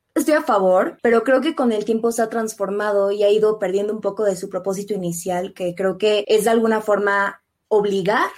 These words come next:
a la persona que aprenda sobre sus errores, que sepa por qué lo que dijo o hizo estuvo mal e invitarla a generar algún cambio positivo. Algo que me pusieron en Instagram fue, "Cancelan por una acción y creen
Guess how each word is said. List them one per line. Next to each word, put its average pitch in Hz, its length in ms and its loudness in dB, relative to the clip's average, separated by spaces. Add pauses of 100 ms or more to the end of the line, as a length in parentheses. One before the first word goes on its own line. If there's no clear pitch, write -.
(160)
a 220 80 -4
la 196 180 0
persona 220 400 0
que 208 60 -8
aprenda 202 380 0
sobre 190 240 -6
sus 175 220 -12
errores, 190 680 0
que 220 100 4
sepa 240 600 0
por 202 200 0
qué 240 120 2
lo 277 180 4
que 220 140 0
dijo 220 340 0
o 196 80 0
hizo 202 240 -4
estuvo 190 300 -8
mal 190 420 -4
e 208 60 2
invitarla 208 760 0
a 202 60 -6
generar 190 520 -2
algún 190 340 -2
cambio 190 540 -6
positivo. 180 720 -4 (580)
Algo 220 380 4
que 196 520 2
me 202 200 0
pusieron 208 320 0
en 196 100 -4
Instagram 185 480 -4
fue, 185 480 -2
"Cancelan 254 640 2
por 208 160 0
una 208 180 0
acción 202 400 -6
y 202 100 -8
creen 196 420 -6